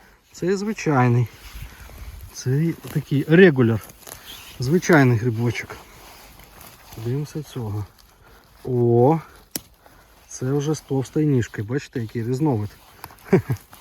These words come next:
Ми так жартуємо, бо вони тут всі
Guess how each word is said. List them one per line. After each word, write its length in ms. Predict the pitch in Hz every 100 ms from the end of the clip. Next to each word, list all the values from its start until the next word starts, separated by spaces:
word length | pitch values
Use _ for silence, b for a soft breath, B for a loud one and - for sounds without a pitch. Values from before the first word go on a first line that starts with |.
| B B B B B B -
Ми 140 | 135
так 220 | 131 120
жартуємо, 640 | - 117 135 127 208 156 113
бо 120 | 117
вони 240 | 127 139
тут 180 | 131 120
всі 320 | - 156 127